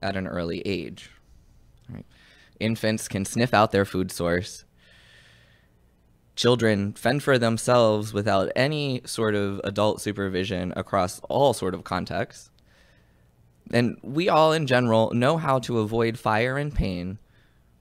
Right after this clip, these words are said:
while seeking and needing heat. Unlike most animals,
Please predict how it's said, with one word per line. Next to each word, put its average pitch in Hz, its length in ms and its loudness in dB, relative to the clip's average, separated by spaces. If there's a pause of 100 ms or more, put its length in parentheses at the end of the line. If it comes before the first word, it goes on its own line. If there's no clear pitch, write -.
(160)
while 117 260 0
seeking 165 560 -6
and 123 200 -2
needing 113 360 -2
heat. 117 300 -6 (2250)
Unlike 180 400 2
most 98 280 -2
animals, 85 640 -8